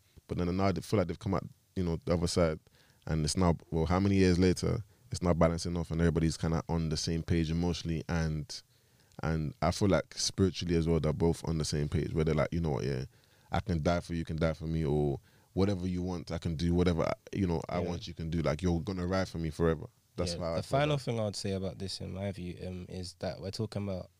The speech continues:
Speaker 2: um, not just obviously their love and their family and the relationship, but their marriage, innit? And with marriage, um, you're thinking about a lot more than just,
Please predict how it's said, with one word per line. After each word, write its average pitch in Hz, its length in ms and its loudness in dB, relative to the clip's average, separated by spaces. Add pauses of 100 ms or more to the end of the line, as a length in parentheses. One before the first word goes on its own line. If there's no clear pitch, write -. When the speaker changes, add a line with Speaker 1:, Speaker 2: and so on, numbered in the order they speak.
(120)
Speaker 2:
um, 95 420 -2
not 110 160 4
just 101 220 2
obviously 98 260 2
their 95 140 4
love 98 200 2
and 92 200 0
their 92 180 2
family 98 480 2
and 92 220 -6 (400)
the 95 80 0
relationship, 95 600 2
but 92 180 0 (400)
their 92 140 6
marriage, 92 380 6
innit? 95 220 2 (600)
And 92 460 0 (420)
with 110 260 8
marriage, 98 600 6 (140)
um, 101 400 -2 (360)
you're 110 160 4
thinking 104 340 2
about 95 300 0
a 95 80 -4
lot 107 240 2
more 104 340 2
than 90 200 -4
just, - 540 -4